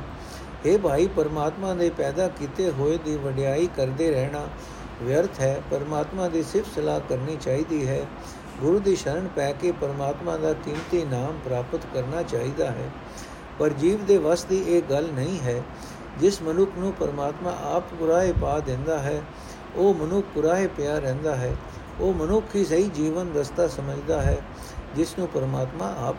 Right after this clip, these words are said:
ਸਮਝਾਉਂਦਾ ਹੈ। ਹੇ ਭਾਈ, ਪਰਮਾਤਮਾ ਨੇ ਇਸ ਮਨੁੱਖਾ ਸਰੀਰ ਨੂੰ ਖੁਸ਼ੀ ਗਮੀ ਦਾ ਨਗਰ ਬਣਾ ਦਿੱਤਾ ਹੈ।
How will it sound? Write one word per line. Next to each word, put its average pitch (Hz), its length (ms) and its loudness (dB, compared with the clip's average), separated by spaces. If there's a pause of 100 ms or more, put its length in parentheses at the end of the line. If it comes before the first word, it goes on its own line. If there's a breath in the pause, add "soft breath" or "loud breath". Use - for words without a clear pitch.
(100)
ਸਮਝਾਉਂਦਾ 110 540 -4
ਹੈ। 117 200 -4 (640 loud breath)
ਹੇ 165 120 4
ਭਾਈ, 175 280 4
ਪਰਮਾਤਮਾ 165 640 2
ਨੇ 180 260 0
ਇਸ 180 240 0
ਮਨੁੱਖਾ 175 420 -2
ਸਰੀਰ 156 360 0
ਨੂੰ 165 220 -4 (100)
ਖੁਸ਼ੀ 185 240 0
ਗਮੀ 156 340 -2
ਦਾ 151 160 0
ਨਗਰ 135 280 0
ਬਣਾ 131 320 -2
ਦਿੱਤਾ 143 400 -2
ਹੈ। 127 200 -2